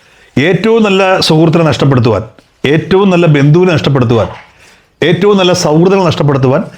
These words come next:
ഏറ്റവും മികച്ച പരിപാടിയാണ് കടം കൊടുക്കുക എന്നുള്ളത്. അതുകൊണ്ട് തന്നെ പരമാവധി കടം കൊടുക്കരുത് എന്ന് തന്നെയാണ്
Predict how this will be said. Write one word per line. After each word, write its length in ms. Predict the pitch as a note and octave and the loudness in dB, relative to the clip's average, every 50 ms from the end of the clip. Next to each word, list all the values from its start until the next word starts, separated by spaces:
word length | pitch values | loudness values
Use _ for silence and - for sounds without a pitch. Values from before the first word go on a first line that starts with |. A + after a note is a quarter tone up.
| - - - - _ - | -20 -20 -20 -14 _ -4
ഏറ്റവും 520 | C#3+ G3 F3 - - - A3 G#3+ G3+ F3 | -4 -4 -4 -4 -4 -2 0 0 2 2
മികച്ച 300 | D#3 D3 E3 E3 E3 - | 2 0 0 0 0 0
പരിപാടിയാണ് 680 | E3+ C#3+ C3 C3 B2 C3 C3 C3 B2 A#2 A2+ C#3 - - - - - _ - B2 | 0 0 0 0 0 0 0 0 0 0 0 -2 -2 -6 -10 -20 -12 _ -6 -4
കടം 260 | B2 C3+ D3+ D#3 D3 | -2 -2 -2 -2 -2
കൊടുക്കുക 600 | - A#2 G#2+ A2 A2 A#2+ A#2 A#2 B2 C#3+ - - A#2 | -2 -2 -2 0 0 0 0 0 0 -2 -4 -4 -2
എന്നുള്ളത്. 480 | G#2+ G#2 F#2 D#2 D#2 - - - - - _ _ _ _ - - _ _ _ _ - | -2 -2 0 0 -2 -2 -4 -6 -8 -10 _ _ _ _ -20 -20 _ _ _ _ -2
അതുകൊണ്ട് 320 | D#3 F3+ G#3+ A3+ A3+ A3 G#3+ | 0 0 2 2 2 2 2
തന്നെ 360 | G3 F3+ D3+ C#3 C#3 - - - - - | 0 0 0 -2 -2 -6 -8 -10 -6 -4
പരമാവധി 540 | D3+ D3+ - - G3 G3+ G3+ F#3+ - - - - | -2 0 0 0 0 0 0 0 -2 -2 -2 -2
കടം 240 | E3+ D#3+ F3+ G#3 G3+ | 0 0 0 -2 -2
കൊടുക്കരുത് 720 | - - F3 D#3 E3 F3+ F3 E3+ A3 G#3 A3 A#3 B3 A3 D#3 | -2 -2 0 0 0 0 0 0 -2 0 0 0 0 0 0
എന്ന് 260 | D3+ D3 D3 D3 C#3 | 0 0 2 2 2
തന്നെയാണ് 320 | C#3 C#3 C3+ C3 C#3 - | 0 0 0 0 -2 -2